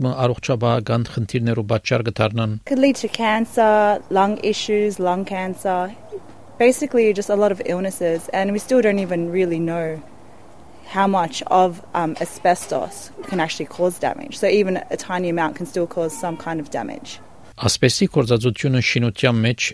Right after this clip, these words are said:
Speaker 1: գիզագետին ասավ յոթանասունական և ութսունական թվականներուն, մինչև որ հայտնի դարձավ անոր մահացու առողջապահական ազդեցությունը։ Ասբեստոս մահացու ժառանգություն ցկեց ավսալյո մեջ, որ աշխարհի ամենաշատ անցկլող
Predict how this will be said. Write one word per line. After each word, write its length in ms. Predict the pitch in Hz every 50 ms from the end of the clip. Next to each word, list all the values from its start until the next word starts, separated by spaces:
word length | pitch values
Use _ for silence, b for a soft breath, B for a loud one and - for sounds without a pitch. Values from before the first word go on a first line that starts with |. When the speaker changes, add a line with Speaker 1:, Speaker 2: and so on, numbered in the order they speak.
| - - 107
Speaker 1:
գիզագետին 600 | 113 113 107 120 117 110 123 123 117 151 151 139
ասավ 300 | 120 - - 127 123 117 123
յոթանասունական 800 | 117 - - 123 117 113 107 - - 123 113 113 110 120 123 120 120
և 140 | 120 117 113 120
ութսունական 520 | 120 - - 135 120 117 117 131 127 127 -
թվականներուն, 680 | 123 107 113 110 104 113 110 107 110 107 113 113 110 107 - B B B B B B B B -
մինչև 320 | 120 117 107 - 160 160 147
որ 100 | 151 139
հայտնի 320 | - 113 117 - - 151 143 - -
դարձավ 360 | 127 113 - - - 123 110 104 - - 117
անոր 240 | 113 110 120 123 123 120 120
մահացու 440 | 110 113 120 117 - - - 131 123 123 - - 120
առողջապահական 840 | 120 120 - - - 117 107 117 113 110 104 - 110 104 107 107 107
ազդեցությունը։ 680 | - - - 120 - - - 113 - - 123 113 110 107 104 - _ - _ _ _ _ - - - - _ - - _ _ _ _ _ _ _ _ _ _ _ _ B B B B 127 123
Ասբեստոս 480 | - - - 110 - - 156 156 - - - 135
մահացու 380 | 123 120 127 - - - 165 139 -
ժառանգություն 580 | 147 127 123 123 120 151 - - - 147 135 -
ցկեց 300 | - - - 113 104 - - - 117
ավսալյո 520 | 110 104 117 - - - 123 110 113 113 113 117
մեջ, 120 | 131 139 - - 123
որ 80 | 117 113 117
աշխարհի 320 | 113 - - - 127 139 156 143 123
ամենաշատ 520 | 113 117 127 147 147 - - - 131 - - - - 139
անցկլող 440 | 131 123 - - - 131 123 123